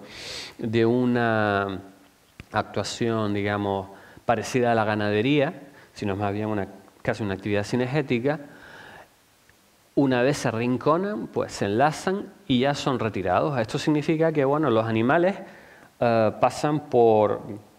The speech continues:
una situación de estrés importante, lo cual en términos de, eh, bienestar animal creo que habría que tener en cuenta y valorar, ¿no?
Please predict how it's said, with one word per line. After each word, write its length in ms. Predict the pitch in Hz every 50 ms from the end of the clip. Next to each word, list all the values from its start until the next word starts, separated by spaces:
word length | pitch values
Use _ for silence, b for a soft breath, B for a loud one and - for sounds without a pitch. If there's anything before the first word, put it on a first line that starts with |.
| _ _ _ B B B B B B B B -
una 200 | 131 123 120 120
situación 380 | - - 117 - 110 117 120
de 60 | 117 117
estrés 340 | 113 - - 143 151 156
importante, 680 | 156 123 101 - 92 - - - 80 82 87 - - - - _ _ _ _ _ -
lo 120 | - 98
cual 180 | 92 117 120 131
en 100 | 123 117
términos 520 | 143 147 156 156 156 151 127 113 - -
de, 440 | 143 156 156 151 156 - - - -
eh, 180 | - 117 107 104 104
bienestar 400 | 110 110 107 101 104 - 113 107
animal 420 | 107 104 104 110 117 123 127 123
creo 320 | - - 123 127 131 127 127
que 100 | - 104
habría 280 | 104 107 117 117 113
que 100 | 110 110
tener 380 | 110 - 110 107 110 110 107 110
en 140 | 107 104 101
cuenta 300 | - 127 147 160 - 160
y 40 |
valorar, 500 | 156 139 113 107 98 101 92 92 - 107
¿no? 240 | 95 98 117 147 165